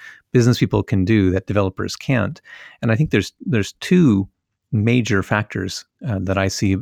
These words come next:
about the, that drive the need for daily interaction. And the, the first one is that the, the developer or the business people can provide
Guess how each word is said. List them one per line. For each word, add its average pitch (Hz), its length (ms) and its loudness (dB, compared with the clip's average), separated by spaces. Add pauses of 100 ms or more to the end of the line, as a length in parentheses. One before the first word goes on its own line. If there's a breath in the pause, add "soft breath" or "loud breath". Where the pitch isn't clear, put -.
about 104 320 -4
the, 101 320 -4 (220)
that - 160 -4 (180)
drive 98 400 0
the 101 100 -2
need 98 300 -2
for 98 180 -4
daily 98 380 -4
interaction. 95 640 -4 (560 loud breath)
And 107 380 2
the, 120 160 2
the 123 100 -2
first - 300 0
one 104 120 2
is 92 160 -2
that 98 280 -2 (440)
the, 98 360 2 (240)
the 110 100 -2
developer 104 640 0
or 98 140 2
the 85 160 -2 (140)
business 143 220 2
people 104 440 -2 (380)
can 110 160 -2
provide 98 480 0